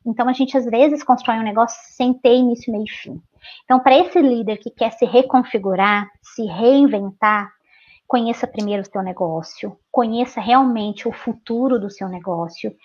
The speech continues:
e comece a aprender coisas novas. Comece a falar com essa galera que tá chegando, porque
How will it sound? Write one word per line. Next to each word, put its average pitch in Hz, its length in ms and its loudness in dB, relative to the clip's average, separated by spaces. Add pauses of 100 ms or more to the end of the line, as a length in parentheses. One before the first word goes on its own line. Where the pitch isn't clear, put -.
(180)
e 254 80 -2
comece 226 600 -4
a 220 220 2
aprender 247 760 0
coisas 202 440 -6
novas. - 460 -10 (460)
Comece 392 300 2
a - 20 2
falar 285 300 4
com 269 60 -2
essa 262 160 -2
galera 226 360 2
que - 120 -12
tá 214 80 -6
chegando, 202 720 -2
porque 262 340 -2